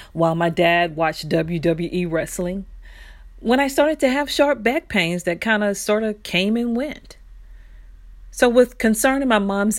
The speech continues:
eyes, she said, "Go lie down for a bit, and maybe the pain would subside."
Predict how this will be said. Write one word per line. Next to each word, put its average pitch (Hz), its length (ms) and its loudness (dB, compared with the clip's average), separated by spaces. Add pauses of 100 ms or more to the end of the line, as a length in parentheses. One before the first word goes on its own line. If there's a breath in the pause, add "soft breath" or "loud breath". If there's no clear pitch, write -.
eyes, 180 400 -2
she 156 260 -6
said, 160 300 -6
"Go 220 140 -2
lie 202 240 0
down 165 280 -4
for 170 200 -10
a 175 40 -8
bit, - 360 -10 (580 soft breath)
and 190 180 4
maybe 196 220 4
the 170 140 2
pain 165 320 -2
would 165 140 -2
subside." 160 720 -6